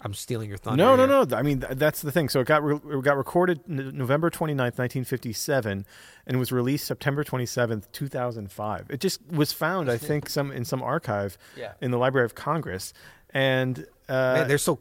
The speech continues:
Speaker 1: c-, slow about their card cataloging system. They didn't get to it till two thousand five.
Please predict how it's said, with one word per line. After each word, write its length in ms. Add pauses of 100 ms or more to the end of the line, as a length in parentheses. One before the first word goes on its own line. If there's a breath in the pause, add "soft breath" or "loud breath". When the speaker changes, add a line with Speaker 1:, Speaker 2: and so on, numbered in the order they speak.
Speaker 1:
c-, 320
slow 320
about 240
their 100
card 300
cataloging 520
system. 360
They 100
didn't 160
get 180
to 120
it 140
till 120
two 160
thousand 300
five. 340